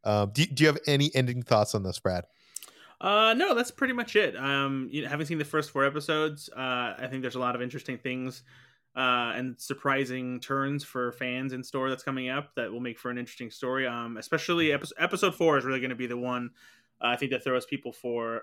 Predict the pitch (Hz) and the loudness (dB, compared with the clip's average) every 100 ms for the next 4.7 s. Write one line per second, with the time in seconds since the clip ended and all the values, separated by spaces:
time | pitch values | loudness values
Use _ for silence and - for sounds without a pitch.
0 | - 123 117 117 117 110 110 123 120 117 | -8 -8 -6 -6 -8 -10 -12 -8 -8 -8
1 | 131 117 - 127 120 117 113 - _ 123 | -10 -12 -10 -8 -6 -6 -10 -12 _ -8
2 | 120 127 120 127 123 120 - 127 117 113 | -6 -4 -4 -6 -6 -10 -8 -8 -6 -8
3 | 113 - 135 - 123 135 117 - 117 120 | -10 -8 -8 -6 -4 -2 -4 -6 -10 -8
4 | 113 120 - - 117 113 113 | -8 -12 -12 -8 -8 -8 -10